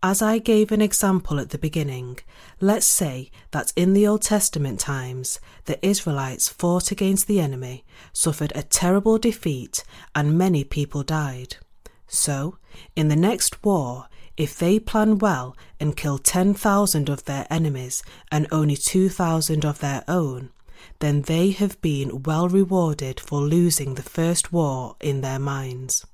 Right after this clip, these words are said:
Because of this, the Israelites' hearts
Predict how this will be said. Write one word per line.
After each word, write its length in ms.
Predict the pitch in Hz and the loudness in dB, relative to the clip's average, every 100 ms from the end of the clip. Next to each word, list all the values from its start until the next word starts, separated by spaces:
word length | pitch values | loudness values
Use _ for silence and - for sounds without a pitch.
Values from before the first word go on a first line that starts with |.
| - - - - - - - - - - | -20 -20 -20 -20 -20 -20 -20 -20 -18 -8
Because 340 | - 160 190 196 | -4 0 2 4
of 180 | 240 - | 2 -2
this, 420 | 135 123 - - - - - | -8 -6 -6 -6 -10 -14 -6
the 200 | 165 - | -2 0
Israelites' 560 | 202 220 214 214 - | 2 4 4 4 0
hearts 580 | - 190 143 131 - - | -2 -2 -2 -4 -4 -4